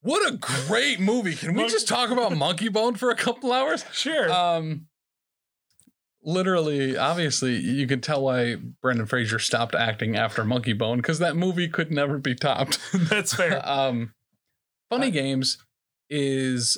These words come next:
Speaker 1: effectively a full movie. Now, granted, you haven't seen the movie I'm about to reference here,
Speaker 2: Mm-hmm.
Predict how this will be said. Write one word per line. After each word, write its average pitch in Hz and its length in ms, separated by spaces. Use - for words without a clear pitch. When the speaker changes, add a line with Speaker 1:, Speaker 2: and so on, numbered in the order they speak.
Speaker 1:
effectively 131 1040
a 135 140
full 185 420
movie. 120 680
Now, 123 180
granted, 123 300
you 120 60
haven't 117 200
seen 117 180
the 110 60
movie 113 180
I'm 110 140
about 110 240
to 117 80
reference 113 320
here, 101 160
Speaker 2:
Mm-hmm. 131 220